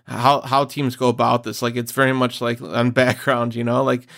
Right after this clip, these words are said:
"We wanna talk to you about this, but we don't really wanna talk to you about this." So, um, you know, like, if there's any chance to, or, or it's not like the specific questions, like, "Oh, you know, if there's ever a chance to move you, would you, would you want that?" You know? Um,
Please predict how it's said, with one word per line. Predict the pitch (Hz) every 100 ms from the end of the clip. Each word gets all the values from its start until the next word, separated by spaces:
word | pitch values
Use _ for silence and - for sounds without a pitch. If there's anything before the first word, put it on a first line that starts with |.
| - -
"We | 156
wanna | 202
talk | 160 151 143 139
to |
you | 131
about | 123 117
this, | 120
but | 135
we | 127
don't | 127 120
really | 123
wanna | 120 117
talk | 117 123 120
to | 120
you | 120
about | 113 107
this." | 110 113
So, | - 123 123 - - _ -
um, | 117 117 -
you | 120
know, | 117
like, | 131 131
if | - 117
there's | 135 131
any | 131 131
chance | 127 139 131 -
to, | 123 123
or, | 139
or | 143 151
it's | 143
not | 160 143
like | 139
the | 131
specific | 127 135 127 131 127
questions, | 127 123 123
like, | 123
"Oh, | 160 214
you | 147
know, | 131
if |
there's | 139 131
ever | 151 170
a |
chance | 147 - 147 143
to | 131
move | 139 170 147
you, | 131
would | 131 123
you, | 135 131 127 _
would | 143
you | 156
want | 196 233 247
that?" | 139 120 -
You | 120
know? | 127 135 - _ - - -
Um, | - 123 120 120